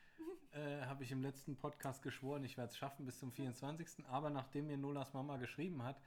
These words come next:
Speaker 2: er wäre jetzt soweit, ähm, und ich hab ihn da stehen gesehen, es war vielleicht auch der Fehler, ihn einfach in Sichtweite stehen zu lassen. Ich hab ihn tatsächlich bis zum vierundzwanzigsten komplett, da hab ich die Platte geputzt gehabt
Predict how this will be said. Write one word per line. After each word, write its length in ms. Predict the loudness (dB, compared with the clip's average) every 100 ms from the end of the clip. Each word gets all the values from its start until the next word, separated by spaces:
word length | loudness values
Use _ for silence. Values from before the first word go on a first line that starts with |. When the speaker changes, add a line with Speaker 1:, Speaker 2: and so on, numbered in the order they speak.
| -14 -16 -18 -16 -2
Speaker 2:
er 140 | 2
wäre 200 | 4 6 6
jetzt 260 | 4 2
soweit, 420 | 2 4 2 0 -8 -20 -20 -4
ähm, 560 | 0 2 2 2 0 -4 -10 -20 -20 -20 -20 -20 -20 -20 -8 2
und 100 | 2
ich 120 | 4
hab 120 | 2
ihn 80 | 2
da 120 | 2
stehen 280 | 2 0 2
gesehen, 320 | 4 4 4
es 140 | 2 0
war 100 | 0
vielleicht 240 | 0 -2
auch 100 | -2
der 120 | -4
Fehler, 300 | 0 0 2
ihn 100 | 0
einfach 300 | -2 -2 -2
in 420 | -2 -2 -2 -6 -8
Sichtweite 420 | -8 -4 -4 -4
stehen 260 | -4 -4
zu 100 | -4
lassen. 280 | -4 -6 -8 -10
Ich 180 | -8 -6
hab 140 | -2
ihn 260 | 0 -2 -2
tatsächlich 760 | -4 -4 -4 -2 -2 -2 -8 -14 -12 -8
bis 180 | -8 -4
zum 140 | -4
vierundzwanzigsten 760 | -2 -2 -2 -2 0 -2 -4 -6
komplett, 380 | -2 -2 -2 -4 -8 -16 -12
da 100 | -8
hab 100 | -6
ich 100 | -6
die 80 | -8
Platte 280 | -6 -4 -2
geputzt 400 | -4 -4 -6 -6
gehabt 380 | -10 -10 -16